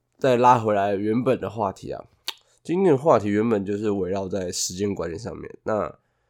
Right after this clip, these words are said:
我在 YouTube 这边就觉得有点，第一个做出来的东西差强人意啊，我自己不太喜欢。虽然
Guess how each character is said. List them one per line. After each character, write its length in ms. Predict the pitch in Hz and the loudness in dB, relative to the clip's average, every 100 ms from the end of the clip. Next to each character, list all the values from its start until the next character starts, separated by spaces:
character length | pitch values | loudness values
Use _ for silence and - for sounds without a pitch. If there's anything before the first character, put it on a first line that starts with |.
| _ - | _ -10
我 120 | 98 | -2
在 120 | 131 | 0
YouTube 440 | 131 127 127 127 110 | 2 -2 -2 -4 0
这 140 | 117 | -2
边 260 | 107 110 104 | 0 0 0
就 240 | 110 110 | -2 -2
觉 220 | 92 101 | -4 -6
得 220 | 98 98 | -4 -4
有 200 | 101 104 | -4 -4
点， 220 | 104 92 71 120 - - _ _ _ _ _ _ - | -2 -4 -6 -14 -20 -20 _ _ _ _ _ _ 0
第 180 | 139 | 2
一 60 | 143 | 4
个 120 | 123 | 2
做 220 | - 139 | 2 0
出 120 | 117 123 | 2 2
来 60 | |
的 60 | 104 | 2
东 180 | 107 107 | 0 -2
西 440 | 101 95 92 - _ _ _ _ _ _ _ _ _ | -6 -8 -8 -12 _ _ _ _ _ _ _ _ _
差 240 | - 135 | -2 -2
强 260 | 131 98 95 | -2 -4 -6
人 180 | 90 92 | -6 -4
意 140 | 101 | -6
啊， 120 | - - 107 | -8 -14 -10
我 180 | 104 113 | -4 -2
自 120 | 170 | 0
己 100 | 127 | 0
不 140 | 110 | 0
太 160 | 135 127 | -2 -2
喜 320 | - - - | -4 -10 -12
欢。 280 | 156 170 - _ _ _ | -14 -14 -16 _ _ _
虽 260 | - - 180 | -8 0 4
然 340 | 160 104 95 | 6 4 0